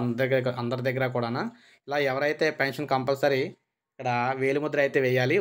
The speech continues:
వాలంటీర్ల దగ్గర. అలా వేసిన వారికి ఇక్కడ ఆగస్ట్ నెలలో పెన్షన్కి ఏ ప్రాబ్లం అయితే ఉండదు. ఒకవేళ ఈ అథెంటికేషన్ అంటే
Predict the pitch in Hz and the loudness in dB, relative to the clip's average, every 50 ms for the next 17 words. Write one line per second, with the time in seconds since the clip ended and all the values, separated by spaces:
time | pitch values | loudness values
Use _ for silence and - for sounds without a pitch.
0 | 165 139 131 131 131 127 135 135 123 123 117 131 151 185 - - - 135 135 139 | 4 4 4 4 2 0 -2 0 0 0 2 4 4 4 2 0 -2 0 2 2
1 | 139 139 135 139 131 - 147 147 151 151 - 143 139 - 139 127 123 139 208 233 | 4 4 2 2 0 2 2 2 2 2 2 -2 -2 0 0 2 2 0 0 -4
2 | - - _ 131 127 131 143 147 - - 147 131 139 160 160 - 139 135 113 - | -10 -12 _ -4 -2 -2 -2 -4 -6 -6 -4 -2 -2 -2 0 0 0 0 -2 -4
3 | 147 131 135 131 127 123 135 131 131 135 139 135 127 131 143 127 123 120 113 127 | -4 -2 -2 -2 0 2 2 2 4 4 2 2 2 2 2 2 2 0 0 -2
4 | 160 233 - - _ _ _ _ _ _ _ _ _ _ _ _ _ _ _ _ | -2 -4 -4 -10 _ _ _ _ _ _ _ _ _ _ _ _ _ _ _ _
5 | _ _ _ - 135 135 147 156 165 165 151 143 147 - 220 - - - 143 147 | _ _ _ -10 -4 0 2 4 4 4 4 4 2 0 -2 -8 -12 -8 -4 -2
6 | 151 147 147 139 - - - _ - _ _ _ _ _ _ _ _ _ _ _ | 0 0 0 -2 -6 -10 -16 _ -20 _ _ _ _ _ _ _ _ _ _ _
7 | _ _ _ _ _ - 143 - 165 170 170 175 180 170 160 - 151 135 120 143 | _ _ _ _ _ -6 0 0 2 2 2 4 4 4 4 4 0 -4 -4 -4
8 | 139 143 147 | 0 4 4